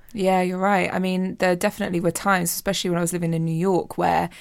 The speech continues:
you're a model, so you can pay your rent off the back of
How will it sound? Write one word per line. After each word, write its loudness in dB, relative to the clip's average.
you're 6
a 4
model, 4
so 2
you 0
can -6
pay -2
your 4
rent 2
off -6
the -4
back 0
of -2